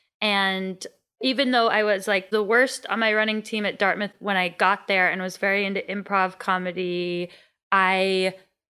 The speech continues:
became very good at running during my time there. And I had this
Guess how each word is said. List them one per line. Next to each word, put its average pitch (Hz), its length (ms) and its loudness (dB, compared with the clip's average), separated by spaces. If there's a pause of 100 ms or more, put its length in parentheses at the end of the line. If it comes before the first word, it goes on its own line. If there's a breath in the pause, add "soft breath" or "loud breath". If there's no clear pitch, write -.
(220)
became 226 500 0
very 208 220 2
good 190 240 2
at 202 100 2
running 202 440 0
during 196 300 0
my 190 120 -2
time 185 380 -2
there. 226 240 2
And 202 100 -4
I 190 40 -4
had 196 240 0
this - 360 -6